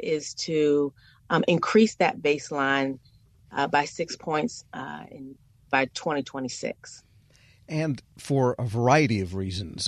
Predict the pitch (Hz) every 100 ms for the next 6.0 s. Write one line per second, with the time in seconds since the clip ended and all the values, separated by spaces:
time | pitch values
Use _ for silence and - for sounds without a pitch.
0 | - 131 120 117 107 110 110 - 95 92
1 | - - 104 104 107 110 104 117 87 -
2 | - 123 117 104 104 - 113 98 101 90
3 | - 131 110 - 120 104 113 107 - 98
4 | 82 - 120 113 104 - 101 - 92 -
5 | - - - - 110 95 123 127 -